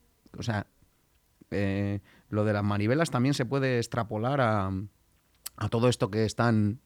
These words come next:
presuntamente denunciando. Parece ser que, que existen vínculos entre, bueno, lo dijo, ¿no? Lo dijo el alcalde, ¿no? Existen vínculos entre empresas a las que se les adjudicaba contrato y tal y cual. Pero claro, curiosamente, eso que ha denunciado del once al quince, que ya lo dije la semana pasada,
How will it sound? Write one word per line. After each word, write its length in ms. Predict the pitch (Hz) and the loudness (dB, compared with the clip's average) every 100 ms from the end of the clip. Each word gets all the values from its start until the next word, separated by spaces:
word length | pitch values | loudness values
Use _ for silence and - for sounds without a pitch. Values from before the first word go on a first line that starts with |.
| - | -6
presuntamente 640 | 101 117 117 107 113 120 | -4 0 0 2 2 2
denunciando. 540 | 101 90 87 127 156 90 | 0 -2 -4 -4 -4 -4
Parece 240 | - 104 | -4 -4
ser 160 | 110 107 | -4 -4
que, 200 | 117 120 _ - _ _ _ _ _ _ _ _ _ _ _ _ _ | -6 -6 _ -20 _ _ _ _ _ _ _ _ _ _ _ _ _
que 100 | - | -10
existen 420 | - 127 - 104 | -4 -2 -2 -2
vínculos 480 | 107 143 - 107 101 | 0 0 0 -2 -2
entre, 680 | 107 101 95 90 90 90 110 - | -2 -4 -4 -2 -4 -6 -10 -12
bueno, 200 | - - | -12 -10
lo 100 | - | -10
dijo, 380 | - 90 - - - | -10 -10 -10 -10 -6
¿no? 180 | 180 240 | -8 -6
Lo 80 | 95 | -4
dijo 140 | 95 98 | -2 -4
el 40 | |
alcalde, 320 | 85 143 117 | -2 0 0
¿no? 160 | 117 240 _ _ - - - | -2 -4 _ _ -6 -6 -8
Existen 320 | - 104 95 | -12 -6 -2
vínculos 360 | 98 101 95 95 | 0 0 -2 -2
entre 180 | 92 85 | -2 -4
empresas 360 | 87 117 107 95 | -2 -2 -4 -6
a 40 | |
las 120 | 95 | -8
que 80 | - | -10
se 100 | 87 | -10
les 120 | 85 | -10
adjudicaba 460 | 87 - 85 107 101 | -10 -10 -8 -6 -8
contrato 420 | - 95 120 113 | -10 -8 -6 -6
y 60 | 101 | -6
tal 120 | 104 | -6
y 40 | |
cual. 180 | - 139 - - - | -4 -6 -8 -20 -12
Pero 160 | - 92 | -8 4
claro, 240 | 135 151 | 6 6
curiosamente, 760 | 98 101 123 143 156 160 147 165 - - - | 4 0 2 4 4 4 -2 -6 -14 -20 -4
eso 240 | 113 143 | 0 2
que 80 | 131 | 2
ha 60 | 135 | 4
denunciado 420 | 131 127 139 135 | 4 4 4 4
del 120 | 113 | 6
once 220 | 135 127 | 6 4
al 100 | 123 | 2
quince, 300 | 123 156 147 | 2 2 2
que 100 | 104 | 0
ya 80 | 98 | 0
lo 80 | 131 | 4
dije 200 | 131 127 | 4 4
la 80 | 120 | 2
semana 200 | 117 127 | 2 2
pasada, 400 | 113 139 143 | 2 2 2